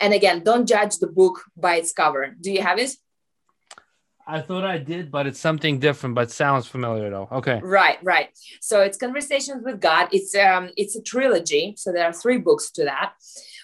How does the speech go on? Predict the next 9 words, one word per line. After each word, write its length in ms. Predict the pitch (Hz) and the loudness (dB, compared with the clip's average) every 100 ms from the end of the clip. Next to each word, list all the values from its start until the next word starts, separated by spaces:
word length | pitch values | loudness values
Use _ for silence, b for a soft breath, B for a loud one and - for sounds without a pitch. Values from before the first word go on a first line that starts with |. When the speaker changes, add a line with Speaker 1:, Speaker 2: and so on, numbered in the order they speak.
| B | B
Speaker 1:
But, 380 | 202 196 196 - - | 2 4 2 -2 -6
um, 400 | 202 190 190 185 - _ _ - | -2 -2 -4 -8 -12 _ _ -8
there 220 | 202 220 | 2 4
is 120 | 240 | 4
a 80 | 247 | 0
phrase 420 | - - 254 277 | -4 0 0 0
in 120 | 247 190 | -2 0
that 260 | 160 156 | -2 -2
book, 300 | 160 139 - | 0 0 -2